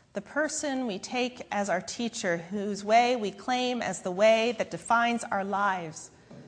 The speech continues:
will commemorate the choice of Jesus to die rather to deny, rather than to deny what he held to be ultimate truth.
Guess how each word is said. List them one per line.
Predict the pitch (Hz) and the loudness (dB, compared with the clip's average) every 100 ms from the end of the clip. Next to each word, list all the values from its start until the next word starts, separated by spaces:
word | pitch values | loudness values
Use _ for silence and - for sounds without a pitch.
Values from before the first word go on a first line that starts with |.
| - - - - | -20 -20 -14 -8
will | |
commemorate | 208 233 226 240 240 233 233 | -2 2 6 6 6 4 0
the | 185 | -6
choice | - - 262 202 160 - - | -4 2 4 4 0 -4 -2
of | 196 175 | -2 -2
Jesus | 220 233 220 202 | 0 0 0 -2
to | - 196 | -2 -6
die | 165 196 202 180 147 147 175 - - - - | 4 6 8 8 6 2 -6 -16 -20 -20 -16
rather | 190 208 226 240 233 233 | 4 10 12 10 6 -2
to | 226 226 | -2 -2
deny, | 202 196 196 196 190 - - | 0 2 2 2 0 -2 6
rather | 226 247 240 202 | 12 12 12 6
than | 202 196 | 4 2
to | 208 | -2
deny | 190 190 208 196 | 0 4 6 6
what | 170 | 2
he | 190 | -2
held | 175 262 240 196 | 2 8 8 8
to | 175 | 0
be | 175 | 0
ultimate | - 208 - 180 | 4 4 2 -6
truth. | - - 214 117 | -6 -4 -2 -2